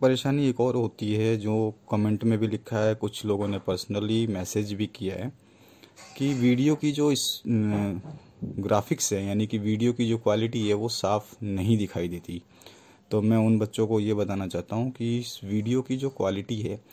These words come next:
अभी जो आप वीडियो देख रहे हैं उस वीडियो के ऊपर एक बार केवल, अ, अपने उंगली से टैप करिए या क्लिक करिए। क्लिक करते ही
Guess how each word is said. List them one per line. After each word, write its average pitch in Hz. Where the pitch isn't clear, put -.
अभी 104
जो 120
आप 113
वीडियो 101
देख 101
रहे 95
हैं 107
उस 123
वीडियो 110
के 120
ऊपर 110
एक 120
बार 123
केवल, 120
अ, 113
अपने 107
उंगली 113
से 120
टैप -
करिए 95
या 101
क्लिक 107
करिए। 87
क्लिक 120
करते 120
ही 127